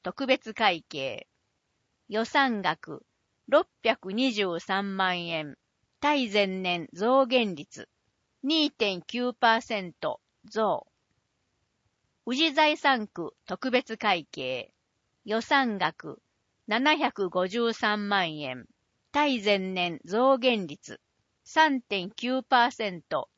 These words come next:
増。宇関財産区特別会計。予算額、四百七十六万円。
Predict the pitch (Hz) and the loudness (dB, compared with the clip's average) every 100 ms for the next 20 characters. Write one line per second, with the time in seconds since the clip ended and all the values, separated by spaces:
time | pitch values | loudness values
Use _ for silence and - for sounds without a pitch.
0 | 202 214 208 127 - _ _ _ _ _ | -10 -2 -2 -2 -8 _ _ _ _ _
1 | _ _ _ _ _ _ _ _ - 320 | _ _ _ _ _ _ _ _ -8 2
2 | 339 247 202 226 240 254 254 220 196 170 | 4 4 2 0 0 2 0 0 -2 -8
3 | 147 - 185 262 262 - 226 220 175 160 | -8 -8 -10 -2 -2 -2 -2 0 0 -2
4 | 165 139 120 - _ _ _ _ _ _ | -8 -6 -8 -12 _ _ _ _ _ _
5 | _ - 214 226 294 269 214 180 165 - | _ -8 -4 0 2 2 0 -2 -4 -8
6 | 147 _ _ _ _ - 285 311 277 - | -14 _ _ _ _ -2 2 2 2 -2
7 | 196 - 185 196 240 208 180 156 160 - | -4 -4 -6 0 0 0 -4 -2 -4 -6
8 | 208 190 180 165 160 147 | -4 -2 -2 -4 -6 -8